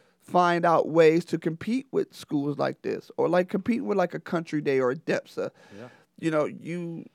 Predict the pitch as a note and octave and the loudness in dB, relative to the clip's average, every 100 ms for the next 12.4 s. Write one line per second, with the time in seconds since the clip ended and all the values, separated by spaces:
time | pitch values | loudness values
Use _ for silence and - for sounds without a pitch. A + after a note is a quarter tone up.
0 | - - E3+ A#3+ B3+ A#3 A#3+ A3+ A3 G#3 | -20 -10 2 6 6 6 4 6 4 4
1 | A#3+ D#4 - G3 G3 G#3 G3+ G3 F#3+ G3+ | 2 0 2 0 0 -4 -4 -2 0 2
2 | G3+ G3 F#3+ F#3+ F#3+ F3+ F#3 F3+ F#3 F#3 | 0 -2 -6 -6 -6 -6 -6 0 0 0
3 | F3+ - D4+ - _ _ G#2 A2 A2+ B2+ | -6 -4 -4 -6 _ _ -10 -6 0 0
4 | A2+ A2+ A2+ A#2+ - E3+ A2+ F2 F#2+ G#2 | 0 0 0 -2 0 0 0 -2 -4 0
5 | C3 A#2 G#2+ A2+ C3 A#2 A#2 F#3 F#2+ F2 | 0 0 0 0 0 0 2 2 0 -2
6 | G#2+ D#3 B2 A2 D3 C#3+ B2+ C#3 E3 A2 | 2 2 0 -2 -2 -2 -4 -6 -6 -8
7 | C3 C#3 F#3+ - - - _ _ F#3 A3 | -2 2 2 0 -16 -20 _ _ -2 2
8 | C4 G3+ F#3 F3+ E3 D#3 D#3+ - F#3 D3+ | 4 2 0 0 0 -4 -14 -8 -6 -6
9 | D3 F#3 E3+ F#3+ F3 D#3 C#3 C#3 D3+ F3+ | -2 0 4 4 4 0 -2 0 0 0
10 | B2+ C#3 A#2+ - - A2 A#2 - C#3 E3 | 0 2 2 0 -4 0 0 0 -4 -4
11 | A#3 C#4+ G#3+ G3 G3 F3+ A#3 A#3+ A3 C#3 | -6 -4 -4 -2 0 0 -2 -6 -8 -6
12 | E3 C4 D4+ | 0 0 0